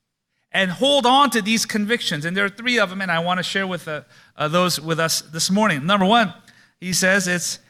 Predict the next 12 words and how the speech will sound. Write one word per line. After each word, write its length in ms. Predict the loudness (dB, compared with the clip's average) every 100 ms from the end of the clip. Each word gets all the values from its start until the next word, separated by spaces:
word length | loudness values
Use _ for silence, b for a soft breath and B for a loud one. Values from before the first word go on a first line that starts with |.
| _
the 100 | -6
conviction 1040 | -2 -2 -2 0 0 2 2 0 -2 -8 -10
to 100 | -2
know 180 | 0 0
Jesus 420 | 0 0 0 -2
is 140 | -4
greater 320 | -4 -2 0
than 160 | -2 -4
the 160 | -6 -4
enemy. 380 | -2 -2 -6 -12 _ _ _ _ _ _ _ _ _
Jesus 640 | -2 2 2 2 0 0 -4
is 440 | 0 2 0 -4